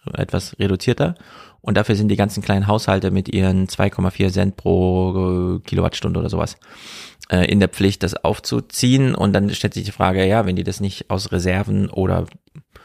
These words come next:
Cashflow sozusagen, Haushaltscashflow bezahlen können, verschulden die sich denn dann st-, anstelle des Staates?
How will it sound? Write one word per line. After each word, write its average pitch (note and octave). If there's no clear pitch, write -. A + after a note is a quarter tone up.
Cashflow G2+
sozusagen, F#2+
Haushaltscashflow G#2+
bezahlen -
können, B2+
verschulden A#2+
die B2
sich -
denn E2+
dann D2+
st-, -
anstelle F#2
des -
Staates? -